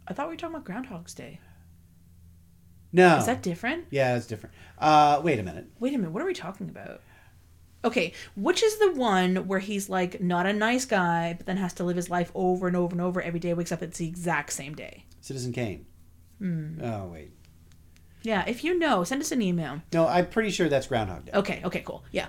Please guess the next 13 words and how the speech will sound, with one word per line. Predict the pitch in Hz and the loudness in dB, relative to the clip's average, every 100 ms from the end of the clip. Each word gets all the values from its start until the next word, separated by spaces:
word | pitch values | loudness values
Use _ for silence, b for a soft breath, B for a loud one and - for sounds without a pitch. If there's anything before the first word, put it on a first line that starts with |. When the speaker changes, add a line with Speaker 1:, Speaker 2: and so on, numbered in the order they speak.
| - | 0
Speaker 1:
<laughs> | |
I | 247 262 311 370 - - - 403 - - - - 427 | 6 10 12 10 6 -8 2 2 2 -14 -10 2 6
love | 277 226 | 8 6
groundhogs. | 190 165 165 170 | 4 -2 -2 -2
They're | 269 | -4
so | 285 - 392 | -4 0 0
cute. | 392 - 254 175 160 - | -2 -2 2 2 0 -6
Speaker 2:
Yeah, | 151 147 131 | 0 4 4
but | 117 113 | 2 -2
vicious | 110 139 135 117 | -2 -2 -2 -6
little, | 107 90 85 - - - | -8 -10 -12 -16 -18 -12
you | 104 | -12
know. | 87 78 | -10 -14